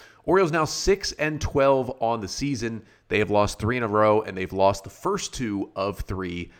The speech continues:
against the Yanks in this one. And I'm gonna get you the five things you need to know from the Orioles' five to two loss to the Yankees. But the first thing you need to know is that Tyler Wells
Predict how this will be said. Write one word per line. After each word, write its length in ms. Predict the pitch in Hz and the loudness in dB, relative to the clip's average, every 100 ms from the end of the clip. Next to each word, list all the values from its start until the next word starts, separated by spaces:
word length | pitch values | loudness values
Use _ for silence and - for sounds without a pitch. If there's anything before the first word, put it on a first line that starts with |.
| _ - | _ -8
against 400 | 110 104 92 85 | -6 -4 -4 -6
the 80 | 101 | -10
Yanks 460 | 92 90 85 - - | -10 -12 -14 -16 -14
in 160 | 104 87 | -14 -12
this 240 | 90 - | -12 -10
one. 180 | - 67 - | -10 -10 -10
And 200 | 107 113 _ - _ _ | -10 -10 _ -20 _ _
I'm 80 | 170 | -2
gonna 80 | 233 | 0
get 160 | 220 208 | -2 -2
you 80 | |
the 60 | 180 | -2
five 360 | - 160 190 190 | 2 4 4 0
things 400 | 185 180 165 131 | -4 -4 -6 -8
you 220 | 117 208 | -8 -8
need 180 | 226 185 | -8 -8
to 40 | |
know 320 | 175 190 101 - | -6 -6 -6 -10
from 180 | - 90 | -14 -14
the 100 | 90 | -6
Orioles' 420 | 101 104 104 101 | -2 0 -2 -4
five 400 | - - 104 113 | -12 -2 0 0
to 60 | 120 | -4
two 480 | 120 107 95 92 - | -12 -10 -8 -8 -12
loss 460 | 95 92 92 - - _ _ - | -12 -10 -8 -10 -18 _ _ -18
to 140 | - | -14
the 100 | 90 | -12
Yankees. 600 | - - _ _ - - - _ _ _ - | -12 -14 _ _ -20 -20 -20 _ _ _ -6
But 80 | 151 | 0
the 60 | |
first 240 | 185 254 262 | 2 2 0
thing 120 | 214 | -4
you 60 | |
need 80 | 196 | -4
to 60 | 175 | -2
know 240 | 160 208 | 0 2
is 80 | 175 | 2
that 180 | 160 160 - _ _ - | 0 -4 -8 _ _ 0
Tyler 300 | 170 233 269 | 2 4 2
Wells 540 | 196 220 - - - | 0 0 -4 -12 -18